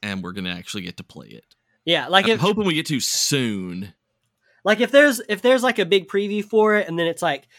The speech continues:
Speaker 2: November second, twenty twenty-one, then I, I wouldn't be surprised. I'd just be like, "Okay,
Speaker 1: Right.
Speaker 2: yep, that makes sense." If they don't show anything for, for Infinity Strash, that's where I will be surprised and I'll be like, "What's going on with this game?"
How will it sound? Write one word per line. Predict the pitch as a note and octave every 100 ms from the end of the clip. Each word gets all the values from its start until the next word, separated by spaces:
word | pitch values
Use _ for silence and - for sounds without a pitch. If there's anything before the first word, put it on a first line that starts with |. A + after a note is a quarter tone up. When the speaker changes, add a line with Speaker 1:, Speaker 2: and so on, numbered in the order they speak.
| _ _ _ -
Speaker 2:
November | C3+ C#3 F#3 G#3
second, | G#3 C4 A3+ - -
twenty | - F3+ F#3+
twenty-one, | F3+ G3+ G3+ G#3 A#3+ D#3+ A#2 G#2+ _ _ -
then | E3+ D#3+ D#3+ D#3+
I, | D3+ -
I | F3
wouldn't | F#3+ G3 E3
be |
surprised. | D#3 C#3 - A2+ G2+ D#3
I'd | D#3
just | F3
be |
like, | F3+ G#3
"Okay, | G4+ B3
Speaker 1:
Right. | A3+
Speaker 2:
yep, | C4+ C4 - -
that | G3+ F#3+
makes | F#3 -
sense." | A#2+ - - _ _ _
If | A3 A3+
they | A3+ G3+
don't | C#4 B3
show | A#3+ G3
anything | B3+ D#4+ C4+ G3+ F3 D#3+ D#3
for, | E3 D#3+ D3+ C3+ _ _
for | - F3
Infinity | E3 D3+ E3 C#3 C3
Strash, | - D#3 C3+ C3
that's | - F#3 A3 -
where | F#3
I | D#3+ D#3
will | D3+
be | C#3+
surprised | C#3 C#3 - E3+ D3 C#3 C3
and | C#3
I'll | D3 C#3
be | D3
like, | B2+ B2 - - - -
"What's | G3+ B3+
going | - C#4 B3+
on | C4 A#3+
with | A#3
this | A#3+ A3+
game?" | G3 A#3+ A#3 A3 D#3